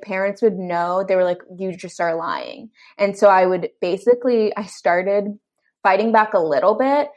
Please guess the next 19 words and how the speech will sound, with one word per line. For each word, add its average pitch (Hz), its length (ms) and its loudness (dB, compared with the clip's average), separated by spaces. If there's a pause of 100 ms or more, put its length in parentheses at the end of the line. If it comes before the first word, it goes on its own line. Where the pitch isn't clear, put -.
(140)
but 214 180 4
then 214 260 0
only 247 340 2
enough 196 300 0
so 202 120 -2
that 185 160 0
they 180 120 -4
were 170 120 -2
comfortable 190 640 0
that 180 160 0 (140)
they 180 140 -4
didn't 175 260 -8
think 202 180 -4
I 190 100 4
was 180 180 -2
lying 170 680 -4 (280)
about 170 400 4
not 175 300 0
believing 170 680 -4